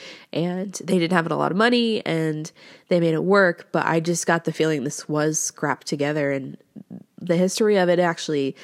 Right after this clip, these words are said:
does show that it was written in, like, two weeks, and it maybe just was made in the same amount of time or so. I just, I just wasn't impressed with this. I was disappointed, and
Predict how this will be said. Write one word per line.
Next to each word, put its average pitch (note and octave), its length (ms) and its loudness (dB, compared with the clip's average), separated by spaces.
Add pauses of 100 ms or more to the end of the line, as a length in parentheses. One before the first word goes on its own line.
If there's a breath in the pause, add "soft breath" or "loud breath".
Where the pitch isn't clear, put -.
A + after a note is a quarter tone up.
(460 loud breath)
does F#3+ 160 0
show G3+ 220 0
that E3 200 2
it D#3+ 100 2
was D#3 160 -2
written D3 240 2
in, A#2 160 -2
like, E2 240 -8
two E3 200 -6
weeks, E3 400 -2
and C#3 260 -10 (360)
it C#3+ 320 -4 (560)
maybe D3+ 400 0
just C#3+ 300 -6
was C#3+ 180 -6
made C#3+ 280 0 (220)
in D3 140 -6
the D3 80 -10
same D3 220 -6
amount C3+ 260 -6
of D3+ 80 -6
time F3 260 0
or E3 80 -2
so. B2+ 280 -4
I B2 180 0
just, - 420 -6
I F#3 140 4
just A3+ 160 -4
wasn't B3 240 2
impressed A#3+ 380 -2
with D3 120 -4
this. B2 280 -2
I E3 220 2 (520 loud breath)
was G#3+ 160 2
disappointed, G#3+ 760 2
and D3+ 440 -2